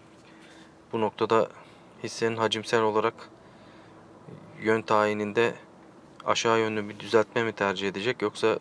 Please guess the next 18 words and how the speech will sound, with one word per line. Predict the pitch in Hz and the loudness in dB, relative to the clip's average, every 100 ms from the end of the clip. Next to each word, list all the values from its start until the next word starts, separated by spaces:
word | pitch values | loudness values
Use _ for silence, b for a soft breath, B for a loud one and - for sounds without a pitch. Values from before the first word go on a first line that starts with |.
| - - | -6 -12
tekrar | 107 - 107 | -4 2 2
yukarı | 104 - 110 | 2 -4 -4
toparlama | - 107 101 104 104 104 | -2 2 2 2 0 0
eğilimine | 104 104 113 110 | 0 -2 -4 -4
mi | 98 | -4
girecek? | 92 92 135 - B B B B B | -6 -2 -2 -4 B B B B B
Hep | 117 - | -4 2
beraber | 110 107 104 107 | 4 4 4 0
göreceğiz. | 101 92 98 147 - - - B B B B - | 0 -2 0 -2 -4 -12 -16 B B B B -10
Şöyle | 104 104 | -6 -4
geriye | 107 110 113 | -2 0 0
dönük | 113 113 - | -2 -4 0
baktığımızda | 110 - 113 110 131 | 0 0 -6 -4 -2
hisse, | 127 104 - 120 | -2 -4 -4 -2
e, | 120 - - - - 104 113 | -2 -6 -14 -12 -14 -10 -8
dük | - | 0
olduktan | 110 107 - 120 113 | 0 0 -2 0 0
sonra | - 101 139 | 0 0 0